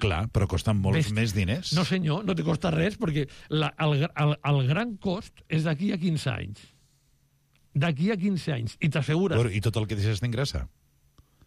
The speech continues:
Speaker 2: Escolta, el que deixes d'ingressar via impost de béns immobles
Speaker 1: Mhm.
Speaker 2: o via rendes de lloguer és molt fàcil. Via impost de béns immobles, puges l'impost dels béns immobles a tota la resta, si vols.
Speaker 1: Home, de fet, una iniciativa, jo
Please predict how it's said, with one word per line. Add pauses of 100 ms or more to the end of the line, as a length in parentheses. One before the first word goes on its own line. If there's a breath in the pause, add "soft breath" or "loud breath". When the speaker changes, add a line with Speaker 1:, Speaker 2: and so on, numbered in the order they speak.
(440)
Speaker 2:
Escolta,
el
que
deixes
d'ingressar (720)
via (600 loud breath)
impost
de
béns
immobles
Speaker 1:
Mhm.
Speaker 2:
o
via (500)
rendes
de
lloguer (360 loud breath)
és
molt
fàcil.
Via
impost
de
béns
immobles, (160)
puges
l'impost
dels
béns
immobles
a
tota
la
resta,
si
vols.
Speaker 1:
Home,
de
fet,
una
iniciativa,
jo